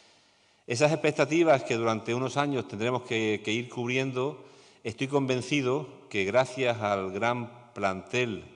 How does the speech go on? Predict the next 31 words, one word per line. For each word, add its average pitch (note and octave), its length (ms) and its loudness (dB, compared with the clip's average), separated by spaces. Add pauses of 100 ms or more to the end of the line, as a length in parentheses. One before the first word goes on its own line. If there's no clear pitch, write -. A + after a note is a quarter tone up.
(180)
tanto B2 280 -2
de B2 100 -4
profesorado A2 840 -2
como F#2+ 200 -2
de F#2 100 -6
personal F#2+ 640 -2 (360)
de G2 180 -2
administración G2 320 -4
y A2+ 60 -6
servicios B2 480 -6
que, F#2 600 -6
con G2+ 140 -4
el G2 80 -2
que F#2+ 140 -2
cuenta, A#2 640 -2
en F2+ 160 -6
este G#2+ 240 -4
caso F#2+ 500 -2
y E2+ 80 -14
de E2+ 80 -10
forma G#2 220 -4
específica, G2+ 720 -8 (500)
la F#2+ 120 -2
Escuela A#2 260 2
de A#2 60 8
Arquitectura A2+ 580 0
de F#2 80 2
la F2+ 60 -4
Universidad G#2 240 -2
de A2+ 80 -2
Málaga, B2 540 2